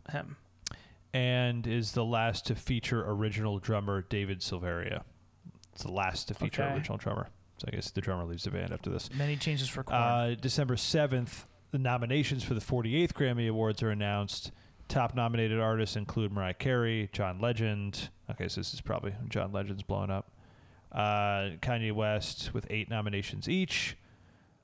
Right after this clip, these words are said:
Speaker 2: Other nominated artists include Gwen Stefani, Beyonce,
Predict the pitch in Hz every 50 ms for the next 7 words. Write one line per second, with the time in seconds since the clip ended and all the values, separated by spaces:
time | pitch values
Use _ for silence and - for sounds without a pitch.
0 | - - 135 131 131 127 127 123 120 120 117 117 117 113 120 117 117 117 117 110
1 | - - - 117 113 - - - - 113 110 110 107 107 104 - 110 101 95 -
2 | - 113 - 147 143 135 131 127 127 123 120 110 104 - 113 110 113 113 113 104
3 | - - 120 113 110 110 110 107 107 107 104 87